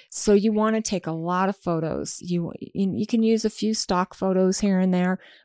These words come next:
but you really want to take a lot of photos. But this is where you can really showcase, you know, before and after photos of, of work that you've done, or, you know, if you're doing a lot of cosmetic dentistry, you can also really showcase the culture in your office.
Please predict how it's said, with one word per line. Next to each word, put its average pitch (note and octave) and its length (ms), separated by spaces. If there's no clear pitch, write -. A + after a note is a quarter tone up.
but F3+ 180
you F#3 80
really G3+ 460
want F#3 460
to E3+ 120
take F3 300
a D#3 40
lot D#3+ 240
of D#3+ 80
photos. D#3+ 460
But - 160
this F#4 200
is G4 120
where C4+ 140
you A3 160
can F#3 180
really F3+ 320
showcase, F3 680
you A#3+ 100
know, F#3+ 140
before A#3 520
and A#3 100
after G#3 360
photos F3+ 640
of, E3+ 380
of E3 160
work F3 360
that G#3 140
you've E3 260
done, D3 460
or, D#3+ 380
you G3+ 120
know, E3 80
if D#3+ 120
you're E3+ 80
doing E3+ 280
a E3 80
lot D#3+ 180
of - 120
cosmetic E3 600
dentistry, D3 640
you A#3+ 100
can A#3+ 160
also C4 340
really G3 360
showcase G3 600
the F3 120
culture F3+ 580
in E3+ 220
your D#3+ 180
office. - 580